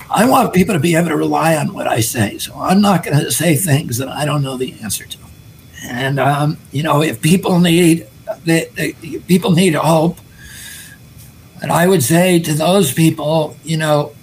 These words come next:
have faith in yourself and your own behavior. The only thing you can control is that little piece of real estate inside of your own shoes.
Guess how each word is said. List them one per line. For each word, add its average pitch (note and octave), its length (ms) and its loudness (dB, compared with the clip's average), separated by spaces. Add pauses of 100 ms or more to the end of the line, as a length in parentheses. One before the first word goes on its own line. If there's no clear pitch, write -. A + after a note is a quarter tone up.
(600)
have D#3+ 260 0
faith F#3+ 320 2
in D#3+ 120 0
yourself D#3 560 -2
and B2+ 80 -2
your C3 160 -4
own C3 160 -6
behavior. A#2 500 -4
The C3 160 -6
only E3+ 400 2
thing D#3 340 0
you D3 140 -2
can C#3+ 220 -6
control C#3 580 -4
is A#2 220 -6
that C3 180 0
little D#3 320 0
piece D3 380 2
of B2 160 -8
real E3 240 0
estate - 360 -6
inside C#3+ 440 -2
of - 60 -20
your - 200 -8
own C#3+ 220 -2
shoes. - 580 -2